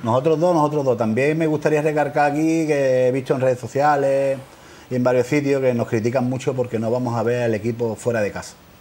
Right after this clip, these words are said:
Y me gustaría dejar recargado que no vamos a ver el equipo fuera de casa porque somos una peña familiar y, y yo no puedo pretender, ni yo, ni él, ni los que somos del grupo,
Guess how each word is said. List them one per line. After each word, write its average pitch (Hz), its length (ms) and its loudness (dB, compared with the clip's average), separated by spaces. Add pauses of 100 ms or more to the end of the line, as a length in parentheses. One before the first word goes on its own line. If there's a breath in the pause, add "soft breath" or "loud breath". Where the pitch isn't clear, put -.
(600 loud breath)
Y 101 60 -2
me 101 100 -2
gustaría 101 380 0
dejar 120 240 2
recargado 120 500 0
que 123 80 2
no 117 80 0
vamos 123 240 0
a 120 60 0
ver 123 100 0
el - 60 -
equipo 117 200 -2
fuera 120 220 0
de 117 60 -2
casa 123 260 -4
porque 117 240 -4
somos 117 220 -4
una 117 200 -4
peña 120 380 -4
familiar 117 540 -2 (520 loud breath)
y, 104 280 -2 (260)
y 98 160 -4
yo 120 140 2
no 127 100 0
puedo 123 240 2
pretender, 120 960 2
ni 110 160 0
yo, 123 240 2
ni 123 180 0
él, 135 340 0
ni 123 320 0
los 113 300 0
que 117 80 -6
somos 123 300 0
del 120 100 0
grupo, 135 340 0